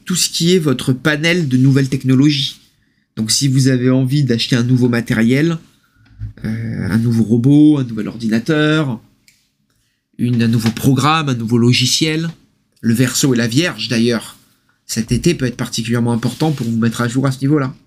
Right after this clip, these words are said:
Surtout si vous avez un aspect bénéfique. Donc si vous êtes Verseau, si vous êtes Bélier, si vous êtes Gémeaux, si vous êtes Balance, si vous êtes Sagittaire,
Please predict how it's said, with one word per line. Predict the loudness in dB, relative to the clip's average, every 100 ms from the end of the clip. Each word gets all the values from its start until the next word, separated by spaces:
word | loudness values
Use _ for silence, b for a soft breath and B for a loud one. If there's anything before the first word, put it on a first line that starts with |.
| _ _ _ _ _ _ _ _ _ _ _ _
Surtout | -10 -2 -2
si | 0
vous | 0 0
avez | 2 0
un | 0 -2
aspect | -2 0 0
bénéfique. | 0 0 -2 -2 -6 -6 -6 -10 _ _ _ _ _ _ _ b b b b _
Donc | -4
si | -2
vous | 0 2
êtes | 0 0
Verseau, | -2 0 2 4 4 2 -4 b b _ _ _ _ _
si | -6 -4
vous | -2 0
êtes | 0
Bélier, | 0 2 2 2 0 -4 -12 -20 _ _ _ _ _ _ _
si | -6 -4
vous | -2 0 -2
êtes | -2 -8 -4
Gémeaux, | -2 -2 0 0 0 -4 -14 _ _
si | -4 0
vous | 2 2
êtes | 0 -6 -16 _ _ _ _ _ _ _ _ _ _ _ _ _
Balance, | -6 -2 0 -2 -2
si | -2 0
vous | 2 0
êtes | -2
Sagittaire, | 0 0 0 -4 -4 -4 -8 -14